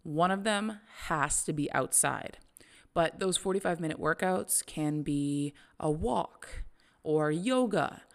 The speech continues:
or just something to move your body. Or maybe you do a forty-five minute stretch.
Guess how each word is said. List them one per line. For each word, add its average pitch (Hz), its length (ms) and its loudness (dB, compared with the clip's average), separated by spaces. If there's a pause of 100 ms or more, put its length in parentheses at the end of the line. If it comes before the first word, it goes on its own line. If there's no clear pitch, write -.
(140)
or 214 160 -2
just 196 380 -4
something 196 460 -6
to - 120 -6
move 170 360 -4
your 165 120 -4
body. 151 460 -4
Or 165 100 -6
maybe 175 240 -4
you 185 80 -4
do 180 100 -4
a 180 40 -4
forty-five 185 420 -2
minute 175 220 -8
stretch. - 600 -4